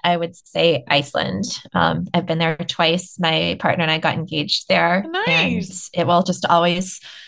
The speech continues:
Speaker 1: be very near and dear to my heart. It's also beautiful.
Speaker 2: I've
Speaker 1: Like,
Speaker 2: heard.
Speaker 1: shockingly beautiful.
Speaker 2: Yeah. Do you have any pets?
Speaker 1: I do. I have two bunnies.
Speaker 2: Ah.
Speaker 1: Uh, their names are Epiphany and Blue. I've had them for a couple years. Um, and we recently took in an alley cat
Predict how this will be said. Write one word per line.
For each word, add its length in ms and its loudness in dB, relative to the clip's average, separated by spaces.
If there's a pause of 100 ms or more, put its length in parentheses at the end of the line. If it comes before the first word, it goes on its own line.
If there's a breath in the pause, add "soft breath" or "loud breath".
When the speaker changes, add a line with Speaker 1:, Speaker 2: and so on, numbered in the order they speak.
(180 loud breath)
Speaker 1:
be 120 6
very 320 4
near 160 4
and 100 2
dear 140 -2
to 160 -10
my 100 0
heart. 220 4
It's 160 0
also 360 2 (120)
beautiful. 760 0
Speaker 2:
I've 220 -2
Speaker 1:
Like, 160 2
Speaker 2:
heard. 120 -4
Speaker 1:
shockingly 640 0
beautiful. 360 0
Speaker 2:
Yeah. 140 -2 (680)
Do 100 2
you 60 4
have 120 2
any 160 0
pets? 240 -2 (460)
Speaker 1:
I 60 6
do. 320 4
I 200 2
have 520 -2
two 260 -2
bunnies. 520 0 (480)
Speaker 2:
Ah. 280 -2 (100)
Speaker 1:
Uh, 140 4
their 100 2
names 320 2
are 380 6
Epiphany 560 -2
and 280 -6
Blue. 300 2
I've 80 -4
had 200 0
them 120 -2
for 100 -4
a 60 -2
couple 300 -2
years. 640 2 (460 loud breath)
Um, 200 6
and 160 2
we 160 2
recently 600 2
took 280 -2
in 200 4
an 220 0
alley 340 4
cat 300 -2